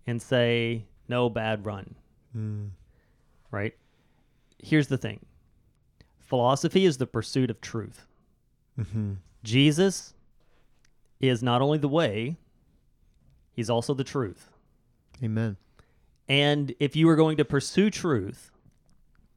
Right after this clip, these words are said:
Speaker 1: and find it, you will have found Jesus. And so we, we need to stop fearing these people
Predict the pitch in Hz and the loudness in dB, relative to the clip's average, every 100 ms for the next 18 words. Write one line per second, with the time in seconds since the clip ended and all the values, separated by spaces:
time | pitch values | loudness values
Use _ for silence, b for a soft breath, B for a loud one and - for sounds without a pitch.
0 | _ _ 143 127 - 165 175 170 95 - | _ _ -4 -4 2 4 4 2 -2 -10
1 | - - - - _ _ _ 123 131 143 | -16 -20 -20 -20 _ _ _ -4 2 4
2 | 165 151 156 - 117 120 113 123 147 120 | 4 2 -2 -2 -2 -2 -2 0 0 -2
3 | 110 - - _ _ _ _ _ _ _ | -8 -18 -20 _ _ _ _ _ _ _
4 | _ _ _ _ _ _ _ 143 135 - | _ _ _ _ _ _ _ -2 0 4
5 | 147 135 139 139 110 - _ - 131 139 | 4 6 4 2 -4 -20 _ -4 -2 0
6 | 139 151 175 151 139 123 - - - 135 | 0 2 0 -2 -4 -4 -6 -8 0 2
7 | 107 95 - - _ _ _ _ _ _ | 2 -2 -12 -20 _ _ _ _ _ _
8 | - - 175 180 156 127 131 139 - 165 | -6 2 6 6 4 2 2 2 -2 -4
9 | 160 95 101 135 | -4 -6 -10 -12